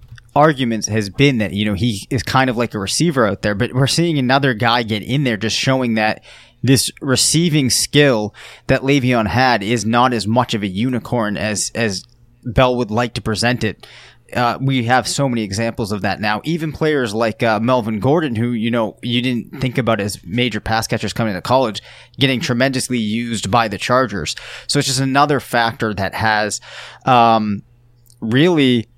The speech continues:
made it look like a bad decision on the part of Bell. Now, I know we're not gonna have the results of the Monday night game. I don't know if you've been following along.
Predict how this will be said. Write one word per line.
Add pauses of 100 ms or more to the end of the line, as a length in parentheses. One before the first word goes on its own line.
(260)
made
it
look
like
a
bad
decision
on
the
part (380)
of
Bell. (280)
Now,
I
know
we're
not
gonna
have
the
results
of
the
Monday
night
game.
I
don't
know
if
you've
been
following
along.